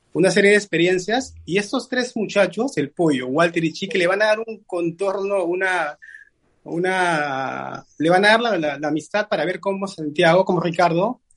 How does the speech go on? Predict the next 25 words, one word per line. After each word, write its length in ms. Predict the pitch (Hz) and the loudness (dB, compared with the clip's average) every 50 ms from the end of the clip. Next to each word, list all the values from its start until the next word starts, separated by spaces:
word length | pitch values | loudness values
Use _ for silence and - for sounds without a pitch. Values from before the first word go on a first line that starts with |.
| _ _ _ _ _ _ _ _ | _ _ _ _ _ _ _ _
eh, 720 | - 143 143 143 143 139 139 139 139 139 139 143 139 139 - _ | -6 -4 -2 -2 -2 -2 -2 -4 -6 -6 -6 -8 -8 -8 -10 _
comienza 640 | - 151 143 156 170 180 190 185 175 - 202 202 | -2 0 4 4 4 4 4 2 2 2 2 2
a, 500 | 196 151 151 151 143 143 135 135 143 156 | 4 4 2 0 0 0 0 -2 0 0
a 60 | 156 165 | 2 2
evolucionar, 680 | 170 175 175 180 170 - - 180 180 190 190 175 156 | 2 2 2 0 -2 -2 -4 -2 -2 0 0 -2 -2
¿no? 100 | 151 165 | -4 -6
El 60 | 160 | -6
percurso, 400 | 165 160 156 151 170 160 156 160 156 | -6 -6 -6 -4 -4 -4 -4 -6 -8
porque 320 | 160 165 156 160 160 - _ _ _ _ _ _ _ _ _ _ _ _ _ | -8 -6 -6 -6 -8 -8 _ _ _ _ _ _ _ _ _ _ _ _ _
Santiago 540 | - - 180 180 170 202 240 247 254 247 | -4 0 0 0 2 4 4 6 6 4
en 60 | 247 233 | 4 2
ese 160 | - 247 - | -2 -4 -6
tie-, 360 | - 165 185 - - 143 143 - | -4 -6 -6 -6 -10 -14 -10 -6
prácticamente 500 | - 190 196 214 208 202 208 202 196 202 | -4 -4 -2 0 2 2 2 2 2 0
es 80 | 196 | 0
en 80 | 196 196 | 0 0
ese 160 | 202 202 233 | 0 0 -2
tiempo, 280 | 196 202 196 196 196 220 | 0 0 0 0 0 0
en 60 | 214 | 0
el 100 | 180 160 | 0 0
dos 120 | 165 143 | 0 0
mil, 180 | 170 185 202 214 - | 0 0 -2 -2 -4
es 160 | 196 190 - | -10 -8 -6
el 160 | 202 190 170 170 | -4 -6 -4 -6
típico, 680 | 170 170 175 202 196 175 175 180 170 160 147 143 - | -8 -6 -4 -4 -2 -2 0 0 2 0 0 -4 -6